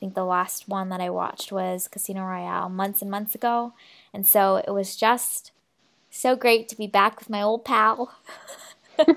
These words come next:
Um, but I, I honestly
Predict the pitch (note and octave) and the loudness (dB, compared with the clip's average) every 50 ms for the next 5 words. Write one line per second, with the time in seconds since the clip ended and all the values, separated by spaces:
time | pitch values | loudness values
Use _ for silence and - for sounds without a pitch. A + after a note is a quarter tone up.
0 | - - - C#5 C5 B4+ G#4 G4 G4+ F4 F4 A4+ D#4+ A3+ A3+ A3 G#3+ G#3 G#3 G3 | 4 2 -2 0 0 0 -2 -2 0 4 6 6 8 8 8 8 6 6 4 2
1 | F#3+ F#3+ G3 A3 - - - - _ - G#3+ A#3+ G#3+ G3+ - - - _ _ _ | -2 -6 -8 -12 -14 -18 -20 -20 _ 0 4 6 8 8 6 4 -2 _ _ _
2 | _ _ - A#3 A#3 A#3+ - - - A3+ A3+ - - B3+ B3+ C4 C4 - - C4 | _ _ 4 6 8 8 6 6 4 2 4 4 4 2 2 2 0 2 4 4
3 | B3+ B3+ B3 | 4 4 2